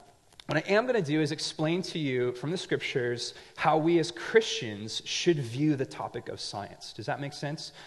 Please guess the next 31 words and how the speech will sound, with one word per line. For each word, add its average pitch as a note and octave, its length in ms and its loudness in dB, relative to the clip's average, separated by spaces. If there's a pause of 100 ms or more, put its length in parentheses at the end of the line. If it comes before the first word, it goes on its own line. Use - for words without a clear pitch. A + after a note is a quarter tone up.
(180)
How D3+ 160 6
we D#3+ 240 6
as D#3 140 0
Christians B2+ 880 -2 (160)
should D3 220 0
approach - 880 2 (160)
science - 800 -2 (260)
itself. A#2+ 540 -2
That's C3+ 240 0
what D3 100 0
we're C3 120 -2
going A2+ 320 -4
to - 120 -2
look A2 220 -2
at, G2+ 260 0 (320)
um, F#2+ 360 0
tonight. G#2 320 -4 (760)
So - 280 2 (180)
there's - 280 -2
something G#3+ 400 0
interesting E3+ 520 0
that's C3 160 -2
happened C3+ 480 0
in B2+ 100 -6
our A#2+ 120 -2
culture B2 400 -6
maybe A2 220 -6
in A2+ 60 -8
the A2 80 -4
last A2 380 -4
fifty A#2+ 460 -8